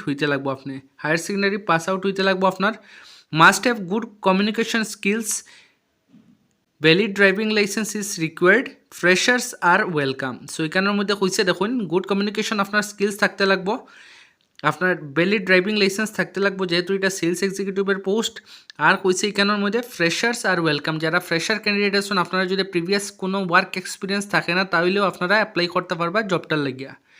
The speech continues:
So যারা যারা ইন্টারেস্টেড ক্যান্ডিডেট আছেন, আপনারা নিশ্চয়ই জবটার লাগিয়ে আবেদন করতে পারেন। শিলচর বা শিলচরের আশেপাশে এরিয়া থেকে আপনারা যদি বিলং করিয়া থাকেন, আপনারা প্রিফারেন্স পাইবা।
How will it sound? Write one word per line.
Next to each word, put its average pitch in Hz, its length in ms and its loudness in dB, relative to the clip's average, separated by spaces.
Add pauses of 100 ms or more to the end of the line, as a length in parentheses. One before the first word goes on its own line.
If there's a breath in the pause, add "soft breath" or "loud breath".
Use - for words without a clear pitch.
(320 loud breath)
So 143 80 -4
যারা 160 240 2
যারা 185 160 2
ইন্টারেস্টেড 202 580 0
ক্যান্ডিডেট 190 340 -2
আছেন, 196 160 -4
আপনারা 185 320 0
নিশ্চয়ই 170 480 -2
জবটার 185 260 0
লাগিয়ে 190 380 -2 (240)
আবেদন 160 340 0
করতে 190 280 -2
পারেন। 190 420 -2 (480 soft breath)
শিলচর 156 560 -2
বা 202 140 0
শিলচরের 175 440 -4
আশেপাশে 185 460 -2
এরিয়া 175 260 0
থেকে 180 280 -10
আপনারা 175 260 -6
যদি 180 180 -2
বিলং 156 280 -2
করিয়া 185 240 -2
থাকেন, 185 320 -2
আপনারা 180 320 -2
প্রিফারেন্স 185 580 -4
পাইবা। 127 320 -6